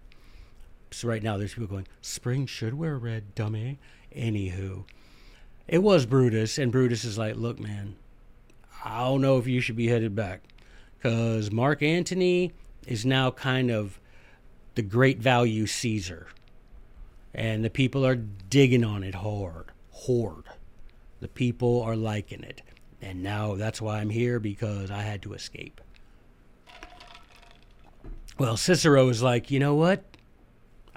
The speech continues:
I'm, I'm going back because I gotta do something." To save the republic, to save liberty, to save the Constitution. So if it costs me my life, oh well.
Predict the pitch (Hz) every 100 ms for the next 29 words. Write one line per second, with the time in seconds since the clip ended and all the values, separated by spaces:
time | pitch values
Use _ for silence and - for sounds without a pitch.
0 | - 95 110 117 117 104 104 113 131 139
1 | 139 139 131 151 151 - - - - -
2 | - - - - - - 127 117 113 104
3 | - - 120 131 127 120 110 123 - 131
4 | 170 127 123 135 - - - - - -
5 | - - 135 120 - 131 135 139 131 135
6 | 127 143 165 160 - 123 - 135 139 120
7 | 135 160 117 101 - 135 139 123 143 139
8 | - 175 120 123 104 - - - - 135
9 | 127 - 139 135 151 147 143 170 170 -
10 | - - - 113 160 180 143 139 165